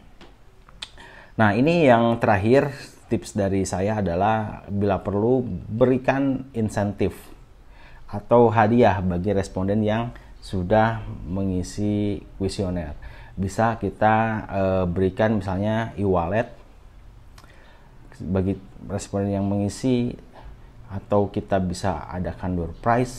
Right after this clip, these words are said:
semacam hadiah ya, souvenir dan lain sebagainya, agar ada motivasi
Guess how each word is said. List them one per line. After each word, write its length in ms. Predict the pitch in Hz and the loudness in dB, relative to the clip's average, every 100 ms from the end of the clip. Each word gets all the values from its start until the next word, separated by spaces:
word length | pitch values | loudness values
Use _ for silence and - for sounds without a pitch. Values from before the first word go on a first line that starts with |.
| - - | -16 -10
semacam 360 | 95 - - 98 | -8 -6 -4 -2
hadiah 560 | 101 98 117 107 101 107 | -2 0 2 2 0 -2
ya, 180 | 110 104 123 - - - | -6 -8 -10 -16 -20 -20
souvenir 800 | - - 87 104 104 123 117 110 107 - | -10 -4 -4 0 2 4 2 -2 -6 -4
dan 200 | 95 90 | -2 0
lain 160 | 90 87 | -2 -2
sebagainya, 560 | 90 87 85 80 80 - - - - | -4 -4 -4 -6 -8 -14 -18 -20 -10
agar 400 | 90 90 117 127 | -4 0 0 0
ada 220 | - 220 147 | -2 0 0
motivasi 760 | 131 131 120 107 - 117 117 | 0 -2 -6 -4 0 0 0